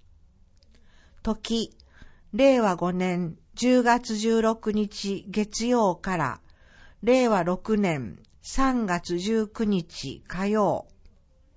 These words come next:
土曜、日曜、祝日、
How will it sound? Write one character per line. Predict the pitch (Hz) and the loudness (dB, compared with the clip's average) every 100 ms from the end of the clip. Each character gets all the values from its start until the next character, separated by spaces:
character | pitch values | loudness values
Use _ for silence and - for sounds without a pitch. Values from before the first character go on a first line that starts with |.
| _ - - _ - - - - | _ -20 -20 _ -20 -20 -20 -8
土 | 208 240 | 0 4
曜、 | 269 262 214 | 6 6 4
日 | 196 208 - 220 | 2 -2 -4 -2
曜、 | 233 214 156 | 2 4 2
祝 | 147 190 - 202 | -2 -10 -2 -2
日、 | 196 202 - 196 185 175 | -2 -6 -6 -2 -2 -2